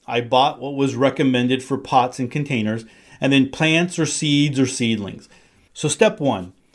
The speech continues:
Mark and I picked up five-gallon buckets at a local grocery store. They were in the plant department, priced at two dollars and ninety-nine cents each.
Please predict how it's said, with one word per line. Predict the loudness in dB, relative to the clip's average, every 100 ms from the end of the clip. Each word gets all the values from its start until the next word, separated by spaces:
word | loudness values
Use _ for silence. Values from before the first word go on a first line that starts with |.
| _
Mark | 2 4 4
and | 2
I | 0
picked | 0 2 2
up | 2
five-gallon | 4 4 4 2 4
buckets | 2 2 0 2
at | 2
a |
local | 4 4 4 0
grocery | 2 0 -4
store. | -10 -12 -14 -16 _ _ _
They | 4 6
were | 4
in | 2 2 2
the | 0
plant | 0 0 0 0
department, | 0 2 2 0 -2
priced | 0 0 -2
at | -6
two | -4 0
dollars | 4 6 4 2
and | 0
ninety-nine | 0 0 0 -2 -2
cents | -6 -8 -6
each. | -6 -6 -12